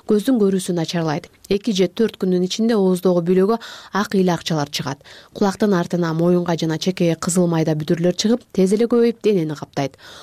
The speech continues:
Убагында дарылабаса, кесепети оор болорун республикалык иммунопрофилактика борборунун жетекчиси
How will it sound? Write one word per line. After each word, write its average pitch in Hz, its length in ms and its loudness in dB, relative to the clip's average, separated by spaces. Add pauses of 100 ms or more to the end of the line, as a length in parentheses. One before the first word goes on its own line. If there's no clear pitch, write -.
(200)
Убагында 208 340 0
дарылабаса, 185 560 -2
кесепети 180 480 -4
оор 185 320 2
болорун 220 400 2
республикалык 196 640 -2
иммунопрофилактика 175 800 -4
борборунун 165 400 0
жетекчиси 185 500 -4